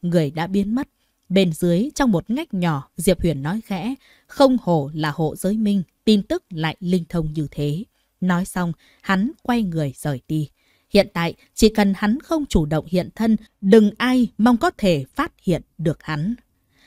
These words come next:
Các bạn thân mến, các bạn vừa nghe xong tập số bốn mươi hai của bộ tiểu thuyết dài kỳ mang tên Kiếm Đạo Độc Hành qua phần diễn đọc của Phương Thúy. Các bạn nhớ like và subscribe để ủng hộ kênh truyện cũng như là nhấn chuông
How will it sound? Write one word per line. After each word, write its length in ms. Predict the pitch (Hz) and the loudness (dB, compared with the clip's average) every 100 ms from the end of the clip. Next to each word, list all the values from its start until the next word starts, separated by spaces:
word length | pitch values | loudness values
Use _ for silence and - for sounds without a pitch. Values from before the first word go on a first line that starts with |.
| _ - | _ -4
Các 120 | 370 | -2
bạn 140 | 226 | -2
thân 200 | - 180 | -2 -2
mến, 300 | 170 170 185 254 | 0 0 0 -2
các 120 | - | -4
bạn 200 | 240 170 | -6 -6
vừa 220 | 175 180 170 | -4 -2 -2
nghe 240 | 202 220 | -4 -4
xong 320 | - 202 185 - - | -4 -4 -4 -6 -4
tập 140 | 180 - | -4 -4
số 380 | - 175 180 202 | -4 -2 -2 -2
bốn 200 | 175 214 | -2 -2
mươi 80 | |
hai 320 | 196 185 170 156 | -4 -4 -6 -4
của 140 | 170 | -4
bộ 160 | 151 147 | -4 -6
tiểu 220 | - 156 | -6 -6
thuyết 260 | - 285 - | -4 -6 -6
dài 180 | 170 | -8
kỳ 300 | 151 165 156 | -6 -4 -4
mang 200 | 156 185 180 | -4 -8 -4
tên 180 | 180 175 - _ _ | -4 -4 -6 _ _
Kiếm 300 | 214 202 277 | 2 2 0
Đạo 140 | 196 - | -6 -6
Độc 200 | 170 - | -8 -6
Hành 240 | 160 156 139 _ | -6 -8 -8 _
qua 120 | 220 214 | -4 -4
phần 240 | 170 151 | -4 -6
diễn 200 | 175 262 | -8 -6
đọc 280 | 202 - - | -8 -10 -8
của 240 | 180 147 - - | -6 -6 -6 -6
Phương 140 | 170 | -6
Thúy. 360 | - 165 165 269 - - - | -4 -4 -4 -8 -16 -10 -4
Các 100 | 311 | -2
bạn 160 | 254 | -4
nhớ 260 | 170 180 180 | -4 -4 -2
like 380 | 226 226 214 208 | -2 -2 -2 -2
và 220 | 180 160 151 | -4 -6 -6
subscribe 520 | - - 180 180 170 | -8 -6 -6 -4 -6
để 100 | 165 | -6
ủng 80 | 156 | -8
hộ 100 | - | -8
kênh 200 | 185 180 | -8 -6
truyện 260 | 185 165 - | -4 -6 -4
cũng 240 | 185 202 | -4 -2
như 140 | 214 214 | -2 -2
là 140 | 165 | -4
nhấn 280 | 156 160 180 | -6 -6 -6
chuông 280 | - 208 | -2 -2